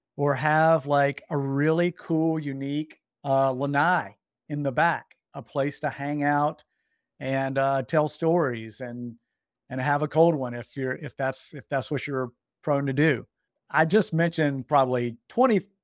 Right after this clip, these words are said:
<laughs> twenty things, and Jeff only asked for three, but depending on the market you're in and depending on what you're going for. So if you're going for a more mountainous, cabinish feel,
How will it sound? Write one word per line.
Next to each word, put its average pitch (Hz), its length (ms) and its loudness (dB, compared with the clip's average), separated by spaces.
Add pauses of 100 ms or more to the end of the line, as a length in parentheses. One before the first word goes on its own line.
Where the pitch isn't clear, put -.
<laughs> - 240 -16
twenty - 340 0
things, 165 480 -4
and 156 100 0
Jeff 175 220 4
only 170 220 4
asked 151 160 2
for 151 100 -8
three, 156 460 0 (480)
but 160 240 4
depending 208 480 2
on 220 120 2
the 180 80 2
market 170 500 2
you're 151 180 0
in 117 500 -2 (340)
and 139 100 -8
depending 185 380 0
on 180 140 2
what 170 220 0
you're 151 100 -4
going 143 320 0
for. 123 440 -4
So - 140 -10
if 131 120 -8
you're 139 80 -6
going 151 320 -2
for 143 180 2
a 139 40 0
more 143 240 -2
mountainous, 147 560 0
cabinish 151 600 -4
feel, 160 440 2